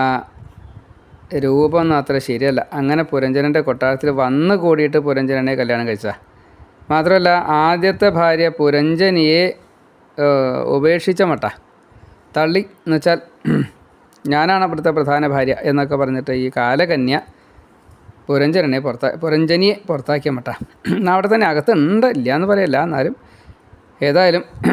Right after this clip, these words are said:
ഒതുങ്ങിക്കൂടി സഹി-, സ-, സ-, സഹി കെട്ടുകൊണ്ട് എന്നാ പറയേണ്ടത്, സഹിച്ചുകൊണ്ട്, എല്ലാം സഹിച്ചുകൊണ്ട് എന്നാ പറയേണ്ടത്. എന്തായാലും പുറത്തേക്ക് വരാണ്ടായി, അല്ലേ പറയണ്ടു. കൊട്ടാരം ഈ കാലകന്യയ്ക്ക് അധീനമായി തീർന്നു എന്ന് സാരം.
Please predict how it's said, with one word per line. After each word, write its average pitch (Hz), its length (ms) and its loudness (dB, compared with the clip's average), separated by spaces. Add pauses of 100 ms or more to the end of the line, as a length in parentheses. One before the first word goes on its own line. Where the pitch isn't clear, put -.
(340)
ഒതുങ്ങിക്കൂടി 165 760 2
സഹി-, 135 300 -2 (240)
സ-, 127 180 0 (260)
സ-, 120 220 -6 (100)
സഹി 131 280 -2
കെട്ടുകൊണ്ട് 170 420 0 (100)
എന്നാ 170 220 0
പറയേണ്ടത്, 139 460 2
സഹിച്ചുകൊണ്ട്, 151 540 -2
എല്ലാം 139 340 0
സഹിച്ചുകൊണ്ട് 151 500 0
എന്നാ 151 180 2
പറയേണ്ടത്. 135 320 0 (400)
എന്തായാലും 202 300 2
പുറത്തേക്ക് 170 360 2
വരാണ്ടായി, 131 320 0 (180)
അല്ലേ 135 180 -2
പറയണ്ടു. 120 260 -2 (1500)
കൊട്ടാരം 175 440 2 (560)
ഈ - 20 0 (160)
കാലകന്യയ്ക്ക് 135 760 0 (180)
അധീനമായി 143 600 0 (100)
തീർന്നു 127 360 -2 (340)
എന്ന് 120 240 -4
സാരം. 120 260 -6